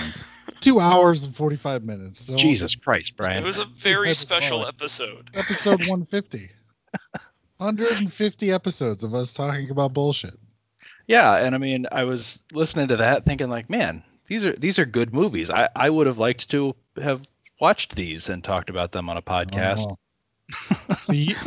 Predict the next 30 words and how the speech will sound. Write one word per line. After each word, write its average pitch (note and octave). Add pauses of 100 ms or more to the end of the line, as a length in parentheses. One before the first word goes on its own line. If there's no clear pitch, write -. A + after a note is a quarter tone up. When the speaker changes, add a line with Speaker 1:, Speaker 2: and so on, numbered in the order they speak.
(380)
Speaker 2:
you E3+
came F#3
on C#3+
episode C3+
one A#2+
fifty-one. A2+ (180)
All C3+
that C#3
Speaker 3:
Yeah. -
Speaker 2:
specialness C#3
is G#2
gone A#2+
now. G2 (340)
Speaker 1:
<laughs> -
Wah, B2
wah. F#2
<laughs> - (1500)
Speaker 2:
No, G3
instead G3
we're E3+
talking D#3+
about D3
Paul D3+
W D3
S D3+
Anderson E3+
movies, A2 (300)
which D#3
is, D3
uh, E3